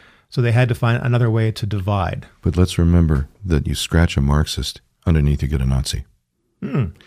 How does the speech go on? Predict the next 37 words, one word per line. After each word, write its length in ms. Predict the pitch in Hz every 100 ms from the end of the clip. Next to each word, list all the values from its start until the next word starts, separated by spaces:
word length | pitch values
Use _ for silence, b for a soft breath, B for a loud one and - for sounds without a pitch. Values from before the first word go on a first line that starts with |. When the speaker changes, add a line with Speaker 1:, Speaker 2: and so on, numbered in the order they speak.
| b b b b _ - 127
Speaker 2:
What, 380 | 104 87 85 104
what, 280 | 110 92 -
what 180 | 98 107
was 160 | 107 92
the, 100 | 87
what 320 | 92 92 95
was 160 | 107
the 80 | 101
deal? 440 | 85 95 92 76 76
Now 140 | 87
remember, 260 | 85 104 76
C 240 | - 92
R 140 | 95 123
T. 300 | - 95 78
Speaker 1:
That's 160 | 127 175
a 40 |
bold 220 | 175 175
statement. 380 | - 185 113 85 -
Speaker 2:
It 160 | 95 -
is. 260 | - - - _
But, 120 | - 76 -
well, 360 | 82 80 80 -
C 240 | - 90
R 120 | 107
T 360 | 131 123 80 71 B B B
is, 220 | - 80 78
at 120 | 76
the 140 | 78
end 160 | 73 82
of 60 |
the 80 | 113
day, 380 | 101 82 71 76
it's 180 | - -
all 220 | 76 82
about, 320 | 82 78 80 - - -
uh, 140 | 82 78 -
o-, 200 | 76